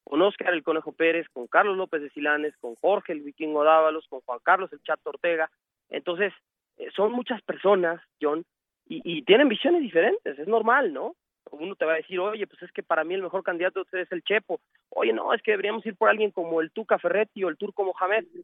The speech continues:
Oye, no, pues es que hay que darle la oportunidad a Hugo Sánchez. Oye, ¿por qué no volteamos a ver a alguien que estuvo en la casa como el gatillero Palencia o como el actor Lozano?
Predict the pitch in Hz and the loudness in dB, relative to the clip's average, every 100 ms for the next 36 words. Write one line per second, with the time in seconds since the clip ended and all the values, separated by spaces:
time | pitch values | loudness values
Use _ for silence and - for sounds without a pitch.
0 | _ - - 240 - 214 185 196 - 220 | _ -2 2 4 2 0 -4 -8 -2 0
1 | 214 214 214 185 175 156 175 196 202 185 | 2 0 0 -2 -6 -6 -2 0 0 -2
2 | 175 208 226 202 - _ _ - - 233 | -2 -2 -2 -8 -10 _ _ -2 0 2
3 | 190 180 214 220 196 185 214 214 190 190 | 0 0 0 0 0 0 0 0 0 2
4 | 214 202 196 180 170 202 208 180 165 196 | 2 2 -2 -4 -6 -2 0 0 0 0
5 | 196 196 175 165 156 151 151 143 160 160 | -2 -4 -10 -8 -6 -4 -6 -4 -4 -4
6 | 156 190 196 175 170 208 214 185 160 156 | 0 0 2 2 2 0 -2 -6 -6 -4
7 | 151 156 196 196 185 208 214 | -2 -2 -2 -6 2 4 4